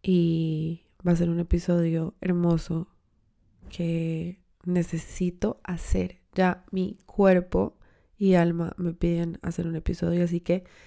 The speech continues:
bienvenidos, bienvenidas, bienvenides a Sentirlo Todo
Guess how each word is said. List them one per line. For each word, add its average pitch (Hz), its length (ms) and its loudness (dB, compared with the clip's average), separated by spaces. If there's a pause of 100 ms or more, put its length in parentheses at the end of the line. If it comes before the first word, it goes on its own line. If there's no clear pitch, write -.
(320)
bienvenidos, 180 540 4
bienvenidas, 180 440 2
bienvenides 170 800 0
a 170 80 -4
Sentirlo 175 460 -2
Todo 175 400 0